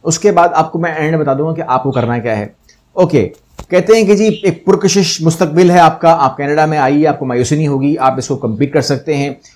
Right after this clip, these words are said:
और वो कहते हैं कि सरकारी press release के मुताबिक दो हज़ार बत्तीस तक मुल्क की आबादी की पैदावार का इन्हिसार भी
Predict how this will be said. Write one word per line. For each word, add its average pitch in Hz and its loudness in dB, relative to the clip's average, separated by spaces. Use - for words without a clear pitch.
और 131 4
वो 143 6
कहते 139 0
हैं 147 -4
कि 147 0
सरकारी 143 2
press 147 0
release 139 2
के 147 0
मुताबिक 135 2
दो 135 2
हज़ार 139 0
बत्तीस 156 -4
तक 147 -2
मुल्क 147 0
की 165 -6
आबादी 131 2
की 156 -6
पैदावार 139 2
का 156 -4
इन्हिसार 135 -2
भी 156 2